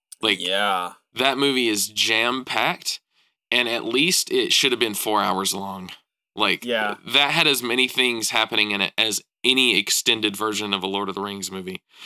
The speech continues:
Speaker 2: Yeah,
Speaker 1: But it's
Speaker 2: and
Speaker 1: like
Speaker 2: it
Speaker 1: two
Speaker 2: kept
Speaker 1: hours
Speaker 2: the
Speaker 1: and
Speaker 2: pace
Speaker 1: fifteen
Speaker 2: up.
Speaker 1: minutes.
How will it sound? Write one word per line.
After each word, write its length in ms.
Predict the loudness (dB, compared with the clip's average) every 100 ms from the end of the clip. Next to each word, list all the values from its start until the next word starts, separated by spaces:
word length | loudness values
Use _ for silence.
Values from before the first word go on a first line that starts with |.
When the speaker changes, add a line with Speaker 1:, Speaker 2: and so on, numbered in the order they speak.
| -16 -16 -18 -20 _ _ _ _ _
Speaker 2:
Yeah, 160 | _ 0
Speaker 1:
But 100 | 2
it's 160 | 4 2
Speaker 2:
and 80 |
Speaker 1:
like 220 | 2 0 0
Speaker 2:
it 120 | 2
Speaker 1:
two 100 | 6
Speaker 2:
kept 100 | 6
Speaker 1:
hours 100 | 6
Speaker 2:
the 40 | 2
Speaker 1:
and 60 | 4
Speaker 2:
pace 200 | 6 8
Speaker 1:
fifteen 120 | 6
Speaker 2:
up. 100 | 6
Speaker 1:
minutes. 420 | 2 -2 -4 -8